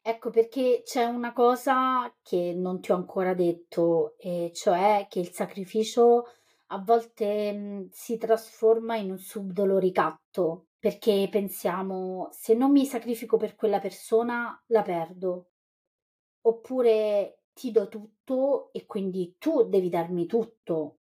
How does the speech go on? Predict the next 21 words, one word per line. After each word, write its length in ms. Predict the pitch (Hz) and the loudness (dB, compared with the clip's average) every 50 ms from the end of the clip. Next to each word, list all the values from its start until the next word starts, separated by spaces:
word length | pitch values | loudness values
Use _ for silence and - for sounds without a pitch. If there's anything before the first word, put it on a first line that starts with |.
| _ _ | _ _
E 140 | - 226 202 | 2 2 2
ancora: 960 | 185 190 202 196 - - - 202 190 185 180 180 175 175 175 170 165 - _ - | 2 2 -4 -6 -8 -4 -2 0 0 0 0 -2 -4 -4 -6 -8 -8 -12 _ -4
"Ho 180 | - 247 226 | 0 2 4
rinunciato 800 | 240 233 226 226 220 214 214 214 220 - - - 240 240 233 220 | 4 2 2 0 0 0 0 -6 -8 -8 -2 -2 0 2 0 0
per 240 | 185 185 175 - _ _ | -2 -2 -6 -8 _ _
te, 400 | - - 214 226 240 240 240 _ _ _ _ _ _ _ _ _ | -2 2 4 4 4 2 -2 _ _ _ _ _ _ _ _ _
tu 300 | - 262 269 294 269 - - _ - | -2 0 0 0 -2 -4 -10 _ -4
rinunci 600 | 214 214 202 208 214 220 226 226 - - - 196 | -2 -2 0 2 2 0 0 0 -2 -2 -2 2
per 200 | 175 185 175 180 | 2 2 2 2
me." 340 | 190 196 196 170 156 160 - _ _ _ _ _ _ | 0 0 2 0 0 -2 -6 _ _ _ _ _ _
E 120 | - 226 220 - | -8 -8 -8 -8
poi: 760 | - - 220 233 226 233 240 233 214 214 208 208 208 214 _ _ _ _ _ _ _ _ _ _ _ - | -6 -2 2 2 4 4 4 2 0 -4 -4 -6 -6 -8 _ _ _ _ _ _ _ _ _ _ _ -4
"Rinuncio 540 | 202 208 247 247 226 226 233 226 - - | 2 2 4 4 2 0 -4 -4 0 -2
a 80 | 214 208 | -2 -2
tutto 640 | - - 254 302 311 311 - - 339 330 320 320 320 | -2 -2 -2 -2 -2 -2 -2 0 2 2 2 2 0
solo 400 | 311 - - - 254 285 320 294 | -2 -4 -4 0 2 4 4 4
per 140 | - 214 208 | 4 4 0
averti 400 | 208 208 226 254 262 - - 269 | 2 2 0 0 -2 -8 -10 -8
nella 260 | 226 202 202 202 202 196 | -8 -6 -6 -4 -4 -4
mia 160 | 196 196 190 | -4 -4 -4
vita." 500 | 190 208 196 185 180 180 202 190 170 | -4 -4 -4 -4 -2 0 0 -2 -2